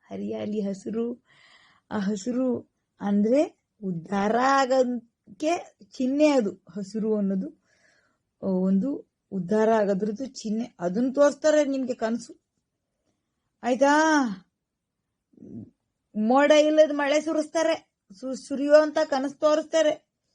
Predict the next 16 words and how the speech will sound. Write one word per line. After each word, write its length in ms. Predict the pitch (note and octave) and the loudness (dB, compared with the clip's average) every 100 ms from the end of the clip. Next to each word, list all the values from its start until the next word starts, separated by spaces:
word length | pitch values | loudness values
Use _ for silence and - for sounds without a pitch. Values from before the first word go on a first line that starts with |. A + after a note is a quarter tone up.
| _ _ _ - | _ _ _ -6
ಅದು 200 | G#3+ C4 | -4 -2
ನೀರ್ 320 | C4+ C4+ D#4 | 0 0 2
ಎಲ್ಲಿ 380 | D4+ D#4 D#4+ D#4+ | 4 4 2 2
ಬರ್ತದ್ರೋ 460 | D#4+ E4 E4 D#4 | 2 2 2 4
ಮೋಡ 240 | D#4 D4+ D4 | 2 2 2
ಇಲ್ದ 240 | D4+ D#4 E4 | 0 2 0
ಮಳೆಲಿ? 460 | D#4+ D#4 D#4+ E4+ F#4 - _ _ _ _ _ - - _ _ _ _ | 2 4 4 2 -4 -10 _ _ _ _ _ -20 -20 _ _ _ _
ಹಾ, 380 | C#4+ E4 F#4 - _ _ _ | 0 0 -2 -10 _ _ _
ಸುಳ್ 140 | C4+ | -8
ಸುಳ್ಳೆ 260 | A#3 C#4+ C4+ | -2 2 2
ಮಳೆ 400 | C4 C4+ F4 _ _ _ _ _ _ - | 4 0 -2 _ _ _ _ _ _ -12
ಅಂತಂತವನ್ನೆಲ್ಲ 640 | A#3 A#3+ A3+ B3 B3 A#3+ C4+ | -6 -6 -2 0 2 2 2
ಹೇಳ್ತಾರೆ. 580 | B3 B3+ B3+ C4+ - _ _ _ _ _ _ _ _ - | 2 -2 -2 -4 -6 _ _ _ _ _ _ _ _ -12
ಅದ್ಕೆ 240 | G3+ C4 | -4 -2
ಮತ್ತೆ 240 | C4 C#4 | 0 0
ಅಂತಂತದ್ದೆಲ್ಲ 680 | D4+ A3 G#3+ G#3+ A#3 G#3+ A#3+ | -2 -2 -4 -4 -2 0 2